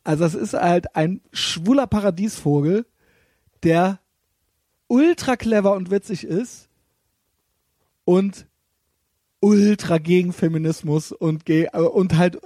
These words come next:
also er bezeichnet, also auch bei Gavin und, äh, Milo muss ich sagen,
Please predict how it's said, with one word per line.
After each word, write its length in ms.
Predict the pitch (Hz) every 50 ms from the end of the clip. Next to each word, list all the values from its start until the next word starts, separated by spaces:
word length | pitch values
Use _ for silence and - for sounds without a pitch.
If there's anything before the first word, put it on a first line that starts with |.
| - _ _
also 280 | - 294 170 160 156 180
er 240 | 190 - 165 175 180
bezeichnet, 500 | 160 196 - - 165 175 190 - 240 - -
also 200 | 180 160 165 170 - - - - - - _
auch 180 | - 185 185 180
bei 160 | - 208 185
Gavin 420 | 165 147 180 190 190 196 202 196
und, 360 | 196 - 165 160 165 160 160 -
äh, 120 | 156 156
Milo 320 | 156 160 160 165 170 185
muss 180 | 180 175 175 175
ich 40 | -
sagen, 320 | - 180 170 175 180 175